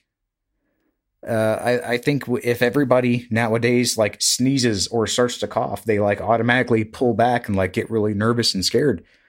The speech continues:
And you talk about being germaphobes. Uh, I think it should give people pause. Like, if you are sick, stay home.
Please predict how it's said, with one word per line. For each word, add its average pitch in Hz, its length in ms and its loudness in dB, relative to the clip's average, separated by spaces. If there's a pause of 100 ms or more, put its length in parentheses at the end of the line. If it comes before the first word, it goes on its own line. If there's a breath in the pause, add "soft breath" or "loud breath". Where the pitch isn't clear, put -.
(680)
And 110 360 0 (1160 loud breath)
you 156 60 4
talk 151 120 8
about 120 180 4
being 113 200 2
germaphobes. 98 840 2 (960)
Uh, 110 360 2 (480)
I 127 120 6
think 151 200 2
it 143 120 6
should 127 160 2
give 143 200 4
people 143 280 0
pause. 147 400 4
Like, 113 180 2
if 120 120 -2
you 143 140 2
are 147 100 4
sick, 170 260 0
stay - 180 2
home. 165 360 2